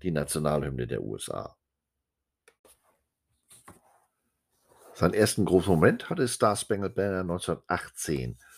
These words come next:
während des Seventh Inning Stretch der World Series. Ähm, ich erwähnte es, äh, Patriotismus et cetera. Insofern war es natürlich kein Zufall,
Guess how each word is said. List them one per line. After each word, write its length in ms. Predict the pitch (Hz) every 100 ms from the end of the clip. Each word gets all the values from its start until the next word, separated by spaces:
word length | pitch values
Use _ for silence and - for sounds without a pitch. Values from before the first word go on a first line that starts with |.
| - - _
während 240 | 82 78
des 260 | 82 - -
Seventh 480 | - 95 85 82 -
Inning 320 | - 82 78
Stretch 480 | - - 82 78 -
der 160 | 80 82
World 200 | 92 -
Series. 680 | - - 55 - - - _ _ _ _ _ _ _ _ _ _ _ _ - -
Ähm, 360 | 69 65 62 - _ - - - - _
ich 160 | 98 73
erwähnte 420 | 67 78 76 73
es, 380 | - - - -
äh, 240 | 69 65
Patriotismus 800 | - - 69 64 - - 85 -
et 100 | -
cetera. 380 | - 80 71 65
Insofern 520 | 64 73 - 76 69 - - - -
war 200 | 73 64
es 120 | -
natürlich 340 | 73 - 85
kein 220 | - 73 76
Zufall, 560 | - 87 85 82 82